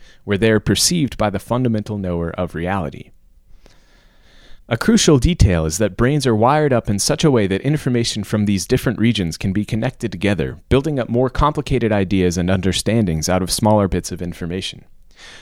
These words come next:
For example, my brain can combine the informational modeling making up my visual field with information from my memory and from whatever brain regions identify hunger, and use this combination of ideas to build the complicated plan and set of actions required to cook dinner for myself.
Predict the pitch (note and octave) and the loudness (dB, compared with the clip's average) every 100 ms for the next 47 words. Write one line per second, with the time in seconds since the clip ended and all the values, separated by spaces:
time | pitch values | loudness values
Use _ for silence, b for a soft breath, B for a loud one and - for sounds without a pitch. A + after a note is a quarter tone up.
0 | B - B2 A#2+ B2 C#3+ F#2 E2 B2 C3 | B -2 0 0 -2 -4 -4 -2 0 2
1 | D#3 F3+ F3 D3 C#3 A2 A2 B2+ C#3+ B2+ | 2 2 0 0 2 2 2 2 0 0
2 | B2 C#3 B2+ C3+ C3+ B2 A2 A2 A2 F2+ | 0 0 0 0 0 -2 0 0 0 -4
3 | F2 A2+ A#2+ A2 G2+ G2+ F2+ B2 C#3 F#2 | -2 -4 -2 -4 -2 -2 2 2 2 0
4 | D#2 - D2 D2+ G2 - D#3 - B2 A#2 | -2 -8 -10 -8 -8 -4 -4 -2 -2 -2
5 | A#2 - G#2+ G2 F#2+ C#3+ D3+ D3 C#3 A#2 | -2 0 2 2 2 2 2 0 0 -2
6 | - B2+ A#2 A#2 C#3 D3 A#2 G#2+ A#2 A2 | 2 2 4 4 4 2 0 2 2 2
7 | G#2+ F#2+ F2 F2 F#2 A2 G2+ - E2+ G2+ | 0 0 -2 0 0 0 0 0 -2 0
8 | A#2+ D2+ - - G#2 B2+ D#3+ - C#3 - | -2 -2 -8 -4 0 2 0 -2 -4 -4
9 | C#3+ D3 C3+ B2+ B2 A#2 G#2 G2 G2 F#2 | -2 -2 -4 -4 -2 0 0 0 -2 -2
10 | - G#2 A#2 G#2 A2+ - E3 - - B2 | -2 0 0 0 -4 -4 -4 -4 -4 -4
11 | A2 - C3 C3 C3 C3 G#2+ - C3+ A#2+ | -4 -4 -2 -2 -4 -4 -2 0 2 2
12 | A2+ A#2+ - F2 - G2 - A#2+ A2 G#2 | 2 0 -2 -4 -4 -2 0 2 0 -2
13 | - A2+ - - B2+ - D2 G#2+ - G#1+ | -2 -2 0 -2 -2 -4 -10 -8 -8 -8
14 | - - | -10 -16